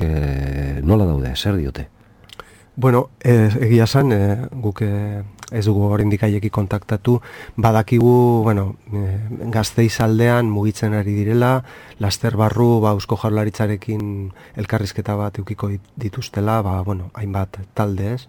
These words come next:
Speaker 2: Ba, talde ekologistak, eta bar. Eta, bueno, ba, hasiera batean gaude, baina ge-,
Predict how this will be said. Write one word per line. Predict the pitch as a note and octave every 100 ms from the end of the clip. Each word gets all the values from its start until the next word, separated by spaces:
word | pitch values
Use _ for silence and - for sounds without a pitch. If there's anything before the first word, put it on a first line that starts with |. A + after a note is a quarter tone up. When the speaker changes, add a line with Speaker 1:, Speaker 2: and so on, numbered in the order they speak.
| - - - - -
Speaker 2:
Ba, | G#2+ G2 G2
talde | G#2 G2+
ekologistak, | G2 F#2+ A2 - B2+ B2 A#2+
eta | - G2
bar. | G2 - - - - - -
Eta, | A#2 - G#2+
bueno, | A#2 A2 - -
ba, | A2 A2 G2 F#2+ G2 F#2+ - - -
hasiera | G#2+ - C3 A2+ G2+
batean | G2+ A2+ G2
gaude, | G2+ A2 G#2 - _ _ _ -
baina | G#2 G2+ G2+ G2+
ge-, | G#2+